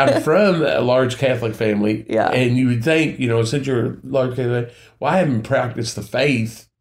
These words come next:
Speaker 1: or I've never practiced faith, really. You know, I've never even been to confessional.
Speaker 2: Mm-hmm.
Speaker 1: So, you know, I've never, but I know about priests. I know they take a vow of celibacy. I know they,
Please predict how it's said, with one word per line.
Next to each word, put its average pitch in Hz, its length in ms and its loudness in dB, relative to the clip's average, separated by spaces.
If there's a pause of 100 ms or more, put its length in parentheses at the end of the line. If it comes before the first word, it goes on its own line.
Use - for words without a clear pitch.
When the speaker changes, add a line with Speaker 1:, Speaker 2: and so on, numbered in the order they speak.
(220)
Speaker 1:
or 113 100 -4
I've 107 160 0
never 135 340 2
practiced 98 320 -4
faith, 92 300 -6
really. 101 640 0
You 107 80 2
know, 113 80 2
I've 127 140 0
never 156 240 2
even 123 220 0
been 113 100 2
to 107 80 -2
confessional. - 800 -6
Speaker 2:
Mm-hmm. 208 320 -4 (440)
Speaker 1:
So, 113 640 2
you 127 140 -2
know, 110 280 2
I've 120 200 0
never, 131 360 2
but 123 280 -2
I 117 120 4
know 123 320 2
about 113 260 2
priests. 113 560 0
I 107 80 0
know 107 160 0
they 107 220 0
take 107 340 -4
a 107 60 -2
vow 107 500 2
of 107 120 0
celibacy. 110 720 0
I 107 80 0
know 107 220 2
they, 107 360 0